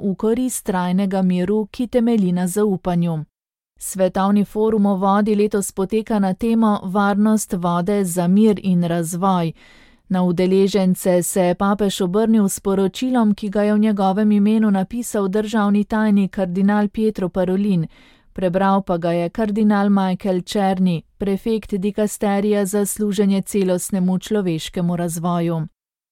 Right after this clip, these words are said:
Vprašanje o varni vodi, miru in razvoju je pomembno, saj se človeštvo nahaja pred številnimi sedanjimi in prihodnjimi izzivi.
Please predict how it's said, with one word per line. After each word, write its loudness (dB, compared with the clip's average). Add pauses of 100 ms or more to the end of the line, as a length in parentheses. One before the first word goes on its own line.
Vprašanje 0
o 2
varni 2
vodi, 2
miru 2
in 2
razvoju 0
je 0
pomembno, 0
saj 0
se 0
človeštvo -2
nahaja 0
pred -4
številnimi 2
sedanjimi 0
in 0
prihodnjimi 0
izzivi. -2